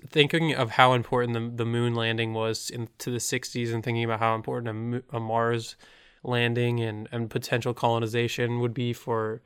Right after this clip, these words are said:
for our lifetime would just be, like, it would be the biggest thing to ever happen. And I feel like it would push a lot of people towards, you know, technological advances and, and getting into that field. And I think it would, I think it's, it's definitely gonna happen.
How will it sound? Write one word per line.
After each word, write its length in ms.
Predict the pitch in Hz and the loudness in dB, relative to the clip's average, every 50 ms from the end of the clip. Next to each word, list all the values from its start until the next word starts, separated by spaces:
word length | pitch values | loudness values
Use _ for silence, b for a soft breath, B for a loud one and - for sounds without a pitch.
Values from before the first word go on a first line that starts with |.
| b b b b b b b b | b b b b b b b b
for 240 | - - 117 107 | -2 0 0 2
our 180 | 104 107 123 127 | 4 4 4 6
lifetime 580 | 123 127 123 123 - - 127 127 127 127 127 123 | 6 6 4 4 2 2 4 4 4 4 4 2
would 120 | 120 113 | 2 2
just 160 | 107 117 - - | 0 0 -2 -2
be, 180 | - 117 113 | -2 -2 0
like, 220 | 110 107 107 104 - | 0 -2 -4 -6 -4
it 80 | - 131 | -4 -2
would 120 | 123 113 | 0 2
be 100 | 123 127 | 2 2
the 80 | 120 120 | 2 2
biggest 340 | 104 117 117 120 113 - - | 2 2 2 2 2 0 -2
thing 160 | 127 120 117 107 | -2 -2 -2 -2
to 100 | 117 113 | -2 -4
ever 200 | 113 107 117 101 | -4 -4 -2 0
happen. 380 | 113 113 113 - 117 113 113 | 2 0 0 0 -2 -4 -4
And 220 | 110 110 110 110 110 - | -4 -4 -4 -4 -2 0
I 80 | 123 113 | 0 0
feel 160 | - - 120 | 0 2 0
like 140 | 117 110 120 | 0 0 0
it 20 | |
would 160 | 110 110 107 | -2 -4 -4
push 220 | - - 120 - - | -4 -4 -4 -2 -2
a 40 | |
lot 140 | 117 113 113 | -2 -2 -2
of 60 | 113 | -4
people 320 | - - 120 113 - 117 113 | -4 -6 -6 -6 -6 -8 -6
towards, 380 | - 120 117 117 117 - - - b b b b b b b b b b b | -4 -4 -4 -4 -6 -10 -18 -20 b b b b b b b b b b b
you 80 | - 127 | -4 -2
know, 220 | 123 113 110 117 - _ _ - | -2 -2 -2 -4 -10 _ _ -4
technological 640 | - 123 117 - 123 120 120 120 117 120 - 127 | -2 -2 0 0 2 2 2 2 0 0 0 0
advances 680 | 120 113 107 117 113 113 113 - 120 117 117 113 107 - | 0 0 0 0 -2 -2 -2 -2 -4 -2 -2 -4 -4 -6
and, 240 | 117 107 110 110 | -6 -6 -6 -6
and 180 | 120 117 110 113 | -6 -4 -2 0
getting 260 | 120 120 120 127 123 | 2 4 4 4 4
into 180 | 123 120 120 120 | 4 2 2 2
that 160 | 120 117 113 | 0 0 -2
field. 360 | - - 123 120 120 117 110 | -2 -2 -2 0 0 -2 -2
And 200 | 113 110 113 120 - | -4 -6 -8 -8 -8
I 80 | 123 110 | -8 -6
think 200 | - 131 120 120 | -4 -2 -2 -2
it 20 | |
would, 220 | 120 117 117 - - - | -4 -6 -8 -8 -6 -4
I 60 | 131 | -2
think 160 | 127 139 139 139 | 0 2 2 2
it's, 240 | 131 - - - B B B B B B B B B B B B _ - | 0 -2 -6 -10 B B B B B B B B B B B B _ -4
it's 160 | 135 123 - | -4 -2 0
definitely 340 | - 143 131 - 147 135 120 | 2 0 2 2 2 2 2
gonna 120 | 120 113 104 | 2 2 2
happen. 480 | 107 110 107 - 117 107 107 110 123 | 0 -2 -2 -4 -6 -8 -8 -10 -12